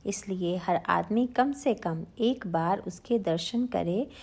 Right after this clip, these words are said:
ऐसा मुझे मन से लगता है। मंदिर मुक्त द्वार हो,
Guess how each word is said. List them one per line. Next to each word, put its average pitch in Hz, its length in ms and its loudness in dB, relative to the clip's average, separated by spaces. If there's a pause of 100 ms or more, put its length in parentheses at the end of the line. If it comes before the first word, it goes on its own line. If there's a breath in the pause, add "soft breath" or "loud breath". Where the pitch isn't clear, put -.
(220 loud breath)
ऐसा 196 340 4
मुझे 175 380 0
मन 233 300 2
से 185 200 0
लगता - 380 -2
है। - 260 -4 (840 loud breath)
मंदिर 247 340 6
मुक्त 254 340 2
द्वार 175 400 2
हो, 180 220 0